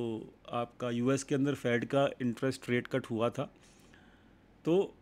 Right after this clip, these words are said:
उसकी वजह से गैप अप खुला। गैप अप खुलने के बाद मार्केट के अंदर गिरावट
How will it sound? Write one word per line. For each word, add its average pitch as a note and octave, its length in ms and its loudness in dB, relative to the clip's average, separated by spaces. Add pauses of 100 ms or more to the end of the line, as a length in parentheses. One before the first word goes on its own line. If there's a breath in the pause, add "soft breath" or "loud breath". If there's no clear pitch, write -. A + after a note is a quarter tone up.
(260)
उसकी D#3 240 -4
वजह D#3+ 120 2
से D#3+ 120 -2
गैप B2+ 240 0
अप C#3 120 -6
खुला। D3+ 240 0
गैप C3+ 220 -2
अप C3+ 100 -4
खुलने C#3 300 2
के C#3+ 80 0
बाद C3 200 0
मार्केट B2+ 400 -4
के C3 100 -8
अंदर A#2+ 240 -4
गिरावट A2+ 480 -2